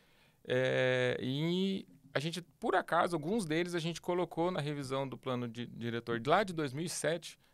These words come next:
A gente citou alguns e colocou alguns, inclusive, é, com, com esboços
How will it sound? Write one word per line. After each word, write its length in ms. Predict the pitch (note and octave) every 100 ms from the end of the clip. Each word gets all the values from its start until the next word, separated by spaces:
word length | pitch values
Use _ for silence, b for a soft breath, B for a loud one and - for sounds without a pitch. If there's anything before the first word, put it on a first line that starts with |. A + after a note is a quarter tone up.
| -
A 60 |
gente 180 | B2+ D3
citou 280 | - E3+ E3
alguns 420 | E3+ D3 E3 F#3
e 60 | E3+
colocou 480 | - G3+ G3+ - F#3+
alguns, 240 | F3 F3+
inclusive, 440 | D#3 D#3+ F#3 G#3+ A3+ -
é, 340 | - D3+ D#3 D3+
com, 300 | F3+ G#3+ G#3+ -
com 220 | G3+ A3+
esboços 640 | G#3+ F3+ D3 E3+ F#3 E3+